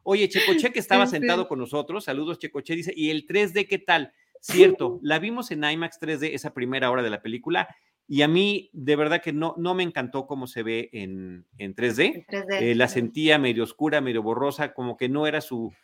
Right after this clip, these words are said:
Speaker 1: Digo, el formato me encanta de imax, pero en tres D no lo disfruté tanto. Cuando regresé a ver la película completa otra vez,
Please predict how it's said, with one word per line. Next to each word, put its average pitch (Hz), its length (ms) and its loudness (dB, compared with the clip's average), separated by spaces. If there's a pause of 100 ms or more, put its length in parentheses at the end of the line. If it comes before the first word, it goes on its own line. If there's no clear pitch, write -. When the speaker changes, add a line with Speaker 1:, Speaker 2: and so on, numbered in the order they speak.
(220)
Speaker 1:
Digo, 170 120 2
el 160 60 4
formato 180 340 2
me 156 60 2
encanta 127 380 4
de 110 100 6
imax, 98 240 -4
pero 147 140 0
en 139 80 -4
tres 180 220 2
D 185 220 2
no 151 200 0
lo 160 60 0
disfruté 147 280 -4
tanto. 170 300 -4
Cuando 160 240 2
regresé 156 320 0
a - 20 -2
ver 220 120 0
la 202 120 0
película 160 420 -2
completa 135 440 -4
otra 156 200 0
vez, 131 240 0